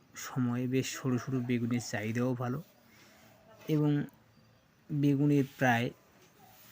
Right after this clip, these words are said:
এগুলো রেট চলছে কুড়ি টাকা কেজি, সেই হিসেবে ভালো বাজার রয়েছে। আপনারাও ভালো বেগুনের পরিচর্যা করুন,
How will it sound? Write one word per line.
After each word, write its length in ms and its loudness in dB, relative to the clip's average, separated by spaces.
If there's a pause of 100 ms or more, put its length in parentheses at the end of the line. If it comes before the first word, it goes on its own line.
(260)
এগুলো 420 4
রেট 200 2
চলছে 460 -2
কুড়ি 180 0
টাকা 260 -2
কেজি, 320 -4 (680)
সেই 240 -4
হিসেবে 520 -2 (1080)
ভালো 340 -2
বাজার 360 -2
রয়েছে। 400 -2 (760)
আপনারাও 640 -2 (480)
ভালো 380 -2
বেগুনের 360 2 (140)
পরিচর্যা 500 -2
করুন, 320 0